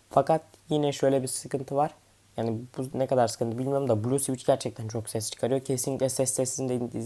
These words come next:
ses sesinde duyduğunuz o sese inanmayın. Acayip baş ağrıtıyor. Eğer gerçekten çok ses seviyorsanız Blue Switch alabilirsiniz.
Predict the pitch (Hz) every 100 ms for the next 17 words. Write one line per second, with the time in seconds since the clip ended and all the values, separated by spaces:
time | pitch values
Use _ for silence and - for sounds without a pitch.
0 | 113 - 120 117 113 - _ 113 113 107
1 | 170 - 147 135 127 120 110 110 - -
2 | - - - - 143 143 135 135 131 139
3 | 143 135 127 131 120 113 123 - - 113
4 | 120 135 131 120 110 113 107 - - 127
5 | 135 127 123 139 - 135 139 131 - 143
6 | - 139 - - 135 139 131 143 127 123
7 | 117 - _ - 135 135 131 131 131 131
8 | 127 123 139